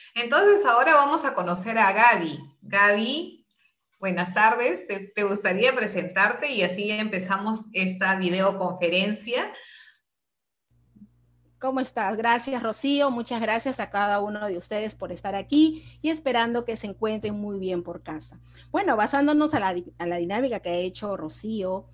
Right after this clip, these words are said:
Speaker 2: ¿ustedes creen que en un inicio de nuestra historia la mujer tenía esa libertad de expresarse,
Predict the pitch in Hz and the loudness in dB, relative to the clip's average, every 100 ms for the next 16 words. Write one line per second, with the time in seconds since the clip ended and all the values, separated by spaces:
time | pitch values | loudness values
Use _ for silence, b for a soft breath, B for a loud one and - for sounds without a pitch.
0 | b - - 427 453 - 247 247 254 196 | b -18 -6 -4 -4 -2 0 2 0 -4
1 | 214 226 220 - 233 208 180 - 156 - | -2 -2 -4 -4 -6 -6 -10 -10 -10 -12
2 | - 208 208 175 175 190 b b 220 226 | -10 -8 -4 -4 -4 -6 b b -2 -2
3 | 254 370 339 262 254 262 285 240 175 151 | -2 -2 0 0 0 -2 -2 -2 -4 -6
4 | - - 175 254 214 - - 160 - 196 | -12 -6 -4 -4 -6 -12 -10 -10 -6 -6
5 | 202 - 403 | -4 -4 -6